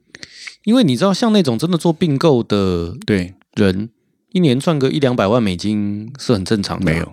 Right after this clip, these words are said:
Speaker 1: 就不是，
Speaker 2: 他的
Speaker 1: 不是那种。
Speaker 2: 他的年薪一开始的时候大概是，呃，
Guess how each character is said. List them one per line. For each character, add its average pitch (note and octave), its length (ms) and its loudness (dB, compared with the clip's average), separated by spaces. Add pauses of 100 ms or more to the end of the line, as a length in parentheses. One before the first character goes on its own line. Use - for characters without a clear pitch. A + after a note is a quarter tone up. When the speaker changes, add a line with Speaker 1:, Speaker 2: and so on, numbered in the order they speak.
(440)
Speaker 1:
就 C3 120 -2
不 C3 80 2
是， - 0 -
Speaker 2:
他 A#2 80 -2
的 C#3 60 -2
Speaker 1:
不 A#2 100 -6
是 C#3+ 120 2
那 C3 100 4
种。 F#2 240 -2 (180)
Speaker 2:
他 A#2+ 140 -4
的 A#2+ 120 2
年 A2 240 -2
薪 B2 380 0
一 D3 80 -2
开 D#3 140 0
始 A#2+ 160 -2
的 G#2 80 -2
时 - 100 -6
候 B2 80 0
大 B2 140 -4
概 A#2+ 180 0
是， A2+ 640 -2
呃， G2 260 -4